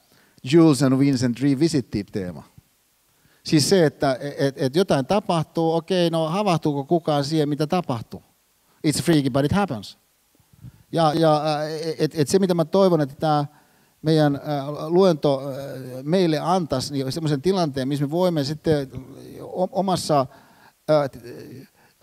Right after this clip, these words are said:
ajattelussamme käydä läpi vaihtoehtoja semmoisella tavalla, että sit se, mitä me to-, syn-, synnytämme, on siihen kokonaisuuteen nähden sellaista, kun haluamme siihen synnyttää. Myöskin kun ajateltuna se ajan akseli, ää,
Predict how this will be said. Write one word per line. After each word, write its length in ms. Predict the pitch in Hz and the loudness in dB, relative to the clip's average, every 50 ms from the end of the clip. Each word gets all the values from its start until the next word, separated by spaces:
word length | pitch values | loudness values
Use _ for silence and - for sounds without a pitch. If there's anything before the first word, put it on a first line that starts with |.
| - - - | -20 -6 0
ajattelussamme 720 | 170 196 214 202 - - 156 135 135 - - 139 135 135 120 | 2 4 4 4 4 2 2 2 2 2 0 0 0 0 0
käydä 400 | - 175 180 185 175 156 151 156 | 0 2 2 4 4 4 4 4
läpi 300 | 180 190 - 156 131 135 | 2 2 2 0 0 2
vaihtoehtoja 680 | 156 165 165 151 - - 139 127 123 123 - 135 123 | 2 2 0 0 0 -2 -4 -4 -4 -4 -4 -4 -4
semmoisella 260 | 156 151 139 147 135 | -2 -2 -2 -2 -2
tavalla, 380 | - - 180 185 175 151 127 117 | -2 0 0 0 2 0 0 0
että 160 | 120 120 - | -2 -4 -4
sit 120 | 165 151 - | -4 -4 -4
se, 80 | 170 | -2
mitä 120 | 151 139 139 | -2 -2 -2
me 100 | 131 127 | -2 -2
to-, 200 | - 175 175 156 | 0 -2 -2 -2
syn-, 240 | - - 196 190 165 | -2 -4 -4 -4 -4
synnytämme, 520 | - 220 208 185 156 156 147 143 143 143 156 | -2 -2 -2 0 0 0 0 0 0 -2 -2
on 200 | 160 160 156 139 | -2 -2 -2 -2
siihen 260 | - 156 151 143 - | -2 -2 -2 -2 0
kokonaisuuteen 600 | - 190 190 190 170 147 135 127 135 131 139 139 | 0 0 0 2 0 0 0 0 -2 -2 -2 -2
nähden 240 | 156 151 143 139 131 | 0 -2 -2 -2 -2
sellaista, 320 | 147 160 151 139 123 - | -2 0 0 0 -2 -4
kun 140 | - 139 131 - | -6 -8 -6 -4
haluamme 360 | - 202 196 180 156 139 127 | -2 0 2 2 2 0 -2
siihen 220 | 120 135 131 123 113 | -2 -4 -4 -4 -4
synnyttää. 520 | - 143 135 113 110 110 - - 110 104 | -4 -4 -4 -4 -6 -8 -10 -8 -6 -4
Myöskin 320 | 120 160 170 - - 151 | -2 -2 -2 -2 -4 -10
kun 100 | 135 143 | -6 -2
ajateltuna 400 | 170 165 156 151 135 123 135 131 | -2 0 0 0 -2 -4 -4 -4
se 240 | 123 - 147 139 127 - - _ _ _ _ _ _ _ _ - | -4 -2 -2 -2 -4 -6 -10 _ _ _ _ _ _ _ _ 2
ajan 260 | 180 185 160 143 139 | 4 4 4 4 4
akseli, 540 | 139 147 147 - - - 120 110 110 104 - _ _ _ _ _ _ _ _ _ _ - | 2 2 2 0 0 -2 -2 -2 -2 -4 -6 _ _ _ _ _ _ _ _ _ _ 0
ää, 180 | 147 143 135 | 2 2 2